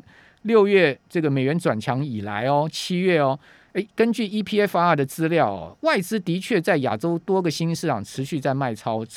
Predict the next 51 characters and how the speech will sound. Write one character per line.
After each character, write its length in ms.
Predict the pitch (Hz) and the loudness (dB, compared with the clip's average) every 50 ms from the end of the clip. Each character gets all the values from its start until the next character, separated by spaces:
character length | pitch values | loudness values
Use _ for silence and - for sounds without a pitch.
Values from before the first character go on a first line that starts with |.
| - 202 - | -14 -10 -2
包 200 | - 247 247 247 | 0 2 2 2
括 200 | 226 - 262 196 | 0 0 0 0
印 220 | 190 208 190 175 170 | 0 0 -2 -2 0
度， 160 | 185 165 143 | 0 -2 0
包 240 | 147 165 160 160 160 | 2 2 2 2 2
括 260 | 156 - 165 131 - - - - - - | 0 -2 -2 -2 -2 -6 -12 -20 -20 -8
甚 180 | - - 214 190 | -2 0 0 2
至 100 | 180 175 | 0 0
成 200 | 147 - 139 143 | -2 -2 -2 0
熟 140 | 143 151 151 | 0 0 -2
市 140 | 139 - 170 | -2 -2 -2
场 140 | 151 113 110 156 | -2 -2 -2 -2
日 100 | 180 147 | -2 -2
本， 180 | - 110 87 85 | -2 -4 -6 -4
它 120 | - 143 | -4 -4
都 120 | 143 147 143 | -2 -2 -4
出 200 | - - 143 131 | -4 -6 -6 -6
现 160 | - 151 127 | -4 -4 -4
了 80 | 113 107 | -4 -4
卖 220 | 104 117 107 98 | -4 -6 -6 -8
超 240 | - - - 90 87 | -8 -10 -10 -10 -10
哦。 220 | 90 90 87 104 - _ _ _ _ _ _ _ | -10 -12 -14 -16 -18 _ _ _ _ _ _ _
好， 120 | 123 113 | -8 -6
所 160 | - - 247 | -2 0 2
以 60 | 196 160 | 2 2
说 200 | - 196 196 196 - - - - - _ _ | 2 0 -2 -2 -4 -10 -20 -20 -20 _ _
这 100 | - 254 | -4 0
个 80 | 214 196 | 2 4
美 140 | 165 165 147 | 4 6 4
元 180 | 131 156 196 | 4 4 2
指 220 | 214 - - 135 127 | 0 0 0 0 2
数 100 | 190 175 | 2 0
还 160 | 139 - 131 | 2 0 -2
真 280 | - - - 180 185 | 0 0 2 2 2
的 100 | 180 156 | 2 0
是 160 | 139 - 160 143 | -2 -2 -2 -2
一 80 | 135 | -2
个 100 | 131 127 | -2 -2
很 160 | 113 - 98 | -2 -2 -6
重 220 | 95 - 151 131 127 | -4 -4 -2 -2 0
要， 100 | 131 120 | -2 -2
我 60 | 104 | -2
们 140 | 95 101 107 | -4 -6 -8
持 180 | - - 110 | -10 -10 -12
续 120 | 104 - 120 | -8 -8 -6
要 80 | 110 | -6
观 220 | 110 - 110 101 110 | -6 -6 -6 -8 -8
察 160 | - 90 82 | -8 -10 -12
的 80 | 82 87 | -12 -12
方 240 | 87 104 95 90 | -12 -12 -10 -10
向。 240 | 92 - 107 90 - | -10 -10 -12 -14 -14